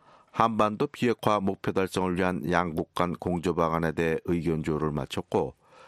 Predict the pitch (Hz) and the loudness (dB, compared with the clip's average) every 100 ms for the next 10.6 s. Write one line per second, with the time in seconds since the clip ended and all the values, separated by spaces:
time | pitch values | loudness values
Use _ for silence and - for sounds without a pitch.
0 | - _ _ 107 107 110 107 104 95 131 | -20 _ _ 2 2 2 0 -2 -2 -2
1 | 135 110 107 98 101 98 90 - _ _ | 0 2 0 0 -2 0 -2 -4 _ _
2 | _ 95 87 87 80 87 - - 104 80 | _ 0 0 0 0 0 0 -2 -2 0
3 | - 117 87 - - - _ - 98 82 | -2 0 0 -2 -14 -20 _ -8 -2 -2
4 | - 73 98 87 87 92 87 82 _ _ | 0 -2 -2 -6 -6 -2 0 0 _ _
5 | _ _ _ _ _ _ _ _ _ _ | _ _ _ _ _ _ _ _ _ _
6 | _ _ _ _ _ _ _ _ _ _ | _ _ _ _ _ _ _ _ _ _
7 | - 120 120 127 160 165 143 151 120 120 | 2 4 2 0 -2 -2 -2 -2 0 0
8 | - 110 110 110 110 107 107 - - 107 | 0 -2 -2 0 0 0 -2 -4 0 0
9 | 101 101 101 90 - - 101 95 92 90 | 2 0 -2 -6 -10 -2 -2 0 0 2
10 | 90 85 95 113 71 | 2 0 0 -2 -2